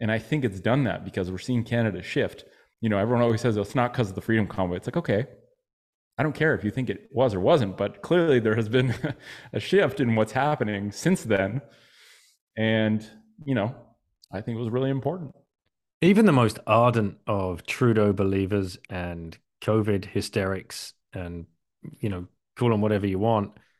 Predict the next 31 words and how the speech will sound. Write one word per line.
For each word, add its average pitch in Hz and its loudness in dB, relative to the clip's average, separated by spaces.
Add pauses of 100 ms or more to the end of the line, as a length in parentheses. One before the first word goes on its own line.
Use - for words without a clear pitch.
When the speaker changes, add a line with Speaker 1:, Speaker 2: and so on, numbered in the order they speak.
(400)
Speaker 2:
must 165 4
have 107 -2
been 110 0
shaken 147 0
to - -12
the 98 -6
core 147 2
when 104 2
the 110 2
guy 147 4
just 113 -6
disappears 120 2
under 101 -2
the 98 -6
guise 104 2
of, 92 0
"I've 107 0
got 285 0
covid, 269 0
I've 185 0
gotta 160 -2
go 147 0
and 131 -6
chill 139 -2
out 127 2
and 107 -2
my 110 0
family." 120 0
Like, 143 -2
I - -8
mean, 175 -2